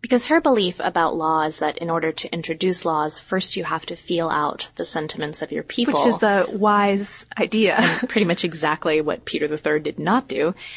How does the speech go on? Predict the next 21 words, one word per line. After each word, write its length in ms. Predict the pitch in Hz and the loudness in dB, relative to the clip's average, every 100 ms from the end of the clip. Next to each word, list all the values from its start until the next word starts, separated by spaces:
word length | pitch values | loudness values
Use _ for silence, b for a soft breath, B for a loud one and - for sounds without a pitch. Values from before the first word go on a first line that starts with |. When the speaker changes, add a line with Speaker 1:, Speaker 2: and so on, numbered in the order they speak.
| B | B
Speaker 1:
But 220 | 220 220 220 | -2 0 4
this 180 | 247 | 4
would 140 | 240 196 | 2 0
prove 320 | - 196 190 | 2 2 2
to 100 | 190 | 0
be 200 | 185 180 | 0 -2
to 100 | - | -2
the 100 | 170 | -4
detriment 600 | 165 170 - 175 160 160 | -2 -2 -2 -6 -6 -4
of 120 | - | -6
the 80 | - | -8
serfs 540 | - - 156 156 - | -8 -2 -2 -2 -8
later 300 | 170 160 156 | -4 -2 -2
in 160 | 156 156 | -4 -6
her 180 | 147 175 | -8 -8
rule. 320 | 151 147 151 | -4 -2 -2
But 220 | 156 - - B B B B - | -4 -6 -8 B B B B 0
onward 320 | 233 240 262 | 4 6 6
and 120 | 254 233 | 6 4
upward 520 | 226 226 233 254 269 | 2 2 4 4 2
and 320 | 214 208 214 | 2 2 2